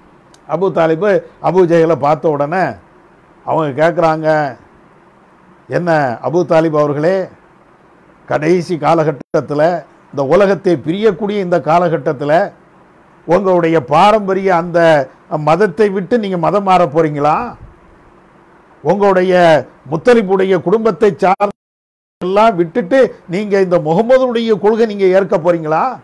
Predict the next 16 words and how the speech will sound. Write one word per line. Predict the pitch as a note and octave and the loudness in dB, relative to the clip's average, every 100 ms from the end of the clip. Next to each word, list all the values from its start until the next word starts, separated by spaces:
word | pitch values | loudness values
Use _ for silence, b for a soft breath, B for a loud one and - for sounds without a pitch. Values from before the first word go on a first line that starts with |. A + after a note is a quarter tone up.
| _ _ _ _ _ _ _ _ _ _ | _ _ _ _ _ _ _ _ _ _
ஒரு | D3+ F#3 | 0 0
சமயம் | - G3 B3+ C4+ | 0 -2 -2 -2
நீங்கள் | A#3+ G#3+ G#3 | -2 -2 2
ஏற்றுவிட்டீர்கள் | A3 B3+ A#3 A#3 F3 A3+ G#3+ G#3 | 2 2 0 -4 -4 -2 -2 -2
என்றால் | F#3+ F#3 F#3 E3 B B | -2 2 4 2 B B
நீங்கள் | D#3+ G3 F#3 | -8 -2 -2
இறந்து | E3+ F#3+ C4 C#4 | 0 2 2 2
போனதற்கு | C4 C4 B3 A#3+ F#3 G3+ | 2 2 2 0 0 -2
பின்னால் | F#3+ G3+ G3 F3 B B | -2 0 2 2 B B
உங்களுடைய | D#3 G3+ G3+ G3 F#3 F3 | -4 0 2 2 2 0
குடும்பத்தார்கள், | F3 A3+ A#3 D#3+ G3 F3 A3+ | 0 0 0 2 0 2 -2
இந்த | A3 F#3+ | -2 -2
உலகத்தார்கள் | F3 A3 A#3+ G3 G3+ F3+ A#3 | 0 2 0 2 0 0 0
உங்களை | B3 G#3+ A3 G#3+ | -2 0 0 0
என்ன | G3+ C#4+ D#4 | -2 2 0
பேசுவார்கள்?" | F#3+ B3+ C4+ B3 A#3 G3+ F#3+ C#3+ | 4 2 2 2 2 2 -2 -4